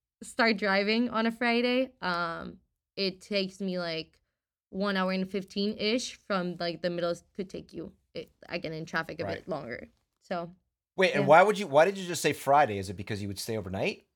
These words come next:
Speaker 2: when you go there?
Speaker 1: We, no, yeah, we usually, so, like, um, the weekends in Costa Rica, people, like, travel or, like, people, like, go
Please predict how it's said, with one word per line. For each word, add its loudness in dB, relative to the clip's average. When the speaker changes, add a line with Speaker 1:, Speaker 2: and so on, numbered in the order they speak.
Speaker 2:
when -6
you -6
go -2
there? 4
Speaker 1:
We, 0
no, -2
yeah, 2
we 2
usually, 0
so, 2
like, 0
um, 0
the 2
weekends -2
in -4
Costa -4
Rica, 0
people, -2
like, -4
travel -2
or, 2
like, 0
people, -2
like, 0
go 2